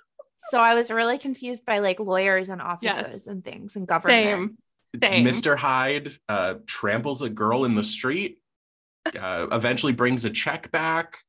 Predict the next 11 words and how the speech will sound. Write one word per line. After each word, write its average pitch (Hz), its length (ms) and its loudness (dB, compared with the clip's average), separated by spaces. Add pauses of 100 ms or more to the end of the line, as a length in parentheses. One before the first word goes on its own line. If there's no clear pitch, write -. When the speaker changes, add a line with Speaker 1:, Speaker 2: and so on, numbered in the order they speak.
(800)
Speaker 3:
Lawyer 135 540 2
does 117 340 -4
have 202 160 -6
a - 40 -4
will 165 260 -4
come - 240 -4
<laughs> - 60 -10
across 165 360 -4
his 165 180 -4
desk. 165 600 -2
It's 107 340 -8